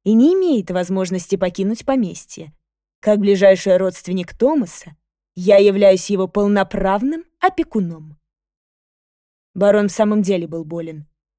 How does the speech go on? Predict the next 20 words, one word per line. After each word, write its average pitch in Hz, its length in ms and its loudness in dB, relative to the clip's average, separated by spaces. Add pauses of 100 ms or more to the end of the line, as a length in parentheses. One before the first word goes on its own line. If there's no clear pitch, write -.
(160)
Только 214 260 0
не 190 140 0
физически, 320 680 -6 (220)
а 214 120 0
душевно. 160 640 -8 (640)
В 180 40 -6
его 214 220 4
поведении 208 560 0
имелись 196 300 -4
признаки 196 520 -4
продолжительной 190 760 0
депрессии. 170 720 -8 (420)
В 214 80 2
этом 294 220 4
мире 285 220 2
такое 269 280 4
состояние 240 600 0
заболеванием 208 640 2
не 196 120 -2
являлось, 180 600 -2